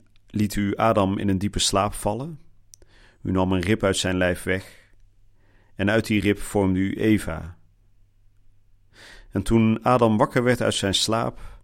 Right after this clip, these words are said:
herkende hij in Eva zijn gelijke. Hij zag in Eva zijn eigen menselijk wezen weerspiegeld.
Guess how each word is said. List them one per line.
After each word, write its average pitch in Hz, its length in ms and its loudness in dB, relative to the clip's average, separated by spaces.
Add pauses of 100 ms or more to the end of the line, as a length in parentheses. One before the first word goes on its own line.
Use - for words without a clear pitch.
(680)
herkende 135 440 2
hij 113 280 4
in 104 280 0
Eva 101 720 0 (400)
zijn 101 240 2
gelijke. 90 600 -2 (1600)
Hij 104 160 0
zag 107 200 4
in 107 140 4
Eva 113 440 2
zijn 98 220 0
eigen 110 400 2
menselijk 107 500 0
wezen 104 440 2
weerspiegeld. 85 920 -6